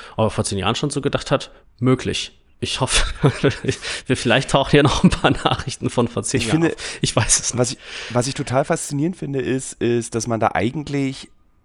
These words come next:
Speaker 2: wie so eine Radikalisierung beobachten kann, ähnlich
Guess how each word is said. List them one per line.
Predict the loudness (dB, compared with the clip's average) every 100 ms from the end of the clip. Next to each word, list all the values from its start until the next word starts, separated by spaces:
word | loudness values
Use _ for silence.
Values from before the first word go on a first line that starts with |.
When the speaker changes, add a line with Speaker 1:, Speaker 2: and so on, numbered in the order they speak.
| _ _ -16
Speaker 2:
wie | -12 -6
so | -2
eine | 2 2
Radikalisierung | 2 0 -2 -2 -4 -4 -2
beobachten | -2 0 -2 -2
kann, | -2 -2
ähnlich | 0 0 0 -4 -4